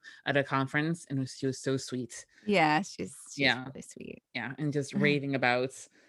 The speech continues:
Speaker 1: the pr-, you know, the audiobooks, 'cause she's a fan too of audiobooks. So it's always,
Speaker 2: Mm.
Speaker 1: it's, love it when the audi-, the authors are that as well.
Speaker 2: Hmm.
Speaker 1: When it comes down to the genres, is there one that you have yet to narrate in that you're itching for?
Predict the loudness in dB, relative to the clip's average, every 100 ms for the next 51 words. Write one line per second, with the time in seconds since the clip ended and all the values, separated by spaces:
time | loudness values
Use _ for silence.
0 | _ -6 -4 -4 -2 0 0 -2 0 0
1 | -2 -4 -4 0 0 0 0 0 0 -2
2 | -4 -4 -4 -2 -4 -6 -8 -8 -4 6
3 | 8 8 2 -2 -2 -2 0 4 4 4
4 | -2 -2 -4 -6 -8 -8 -4 -4 -4 -4
5 | -4 -2 -6 -6 -4 -4 -4 -4 -2 -2
6 | -4 -8 _ _ _ _ _ _ _ 2
7 | 2 2 _ -14 0 2 4 4 6 4
8 | 4 0 4 6 6 6 4 2 4 4
9 | 2 0 0 0 0 2 4 2 2 2
10 | 4 4 4 2 0 0 0 2 2 0
11 | -2 2 2 2 0 4 4 4